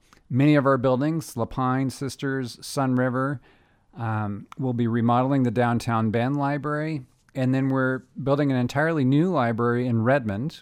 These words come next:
which is under construction right now, due to open, uh, in August of twenty twenty-four.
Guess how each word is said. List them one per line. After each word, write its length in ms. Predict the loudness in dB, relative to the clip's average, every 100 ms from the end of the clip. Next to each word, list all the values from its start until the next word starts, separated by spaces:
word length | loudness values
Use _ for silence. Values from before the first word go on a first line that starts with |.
| _
which 220 | -8 -4
is 220 | -6 -6
under 180 | -2 -2
construction 600 | -2 -4 -2 -2 -2 -2
right 180 | -2 -4
now, 380 | -6 -6 -6 -10 _ -20 _ _ _ -4
due 200 | 2 2
to 100 | 2
open, 540 | -2 -2 -2 -2 -4 -8
uh, 160 | -10 -8
in 120 | -8
August 460 | -6 -6 -6 -10 -10
of 100 | -10
twenty 220 | -6 -6
twenty-four. 600 | -4 -6 -6 -6 -6 -6